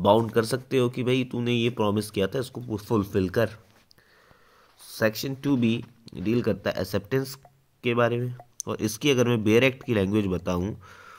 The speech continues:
तो it simply says कि when the person to whom the proposal is made signifies his assent thereto। thereto का मतलब यहाँ पे होता है गाइस, ये जो सेक्शन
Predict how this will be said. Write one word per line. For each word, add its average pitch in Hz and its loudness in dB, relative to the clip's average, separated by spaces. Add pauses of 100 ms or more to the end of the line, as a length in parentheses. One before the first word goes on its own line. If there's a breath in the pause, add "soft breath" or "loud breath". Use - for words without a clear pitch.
(200 loud breath)
तो 92 0 (100)
it 98 -6
simply 127 0
says 90 2 (2250 soft breath)
कि 131 0 (340)
when 127 6
the 160 6
person 135 2
to 165 2 (160)
whom 147 2
the 147 8 (100)
proposal 117 4
is 110 2
made 110 4
signifies 107 0
his 135 2 (160)
assent 120 2 (1080 loud breath)
thereto। 127 4 (320)
thereto 156 2
का 156 4
मतलब 143 2
यहाँ 120 4
पे 117 -2
होता 107 2
है 101 4
गाइस, 110 2
ये 120 6
जो 127 4
सेक्शन - -4